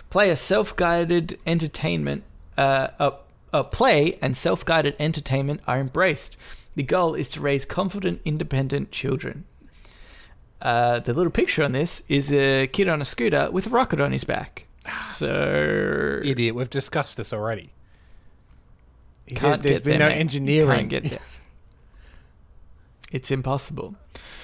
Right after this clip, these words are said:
Speaker 1: Um, maybe though, what if your kid did end up building a rocket in the backyard that worked? You'd be like, "Oh,
Speaker 2: Oh,
Speaker 1: shit."
Speaker 2: I'd be very proud of him.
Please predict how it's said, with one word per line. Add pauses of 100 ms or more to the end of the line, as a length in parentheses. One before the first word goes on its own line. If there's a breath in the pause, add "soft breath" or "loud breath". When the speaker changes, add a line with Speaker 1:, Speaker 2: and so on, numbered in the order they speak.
(440 loud breath)
Speaker 1:
Um, (1300)
maybe
though, (920 loud breath)
what
if (160)
your
kid
did
end
up
building
a
rocket
in
the
backyard
that
worked?
You'd
be
like,
"Oh,
Speaker 2:
Oh,
Speaker 1:
shit."
Speaker 2:
I'd
be
very
proud
of
him.